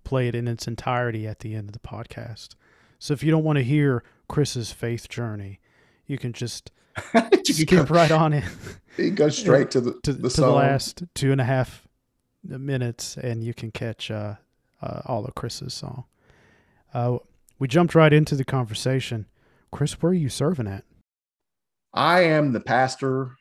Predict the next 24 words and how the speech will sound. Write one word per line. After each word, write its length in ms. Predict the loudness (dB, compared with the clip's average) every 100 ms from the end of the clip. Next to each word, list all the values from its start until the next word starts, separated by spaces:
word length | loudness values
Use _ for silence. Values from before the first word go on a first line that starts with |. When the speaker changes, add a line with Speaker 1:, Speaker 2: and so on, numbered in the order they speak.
| -10
Speaker 2:
um, 480 | -6 -2 -4 -6 -12 _ _
at 280 | -2 -2 -2
the 420 | -4 -2 -4 -6 -6
Mount 320 | -2 2 4
Olive 420 | 6 4 2 -2 -2
Cumberland 340 | -2 0 -4
Presbyterian 600 | -4 -6 -8 -8 -6 -4
Church. 400 | -2 0 0 -2
I've 160 | -4 -2
been 160 | -4
there 180 | -2 -4
for 160 | -6 -12
five 380 | -4 0 2 0
and 80 |
a 40 | -2
half 240 | -4 -4
years, 300 | -6 -6 -6
basically, 440 | -4 -4 -4 -6 -4
maybe 280 | -4 -2 -2
a 60 |
hair 200 | 0 0
bit 160 | 0 -2
longer. 440 | 0 0 -2 -6 -8 _ -20 -20 -20 _ _
Um, 640 | -4 -2 0 -2 -2 -6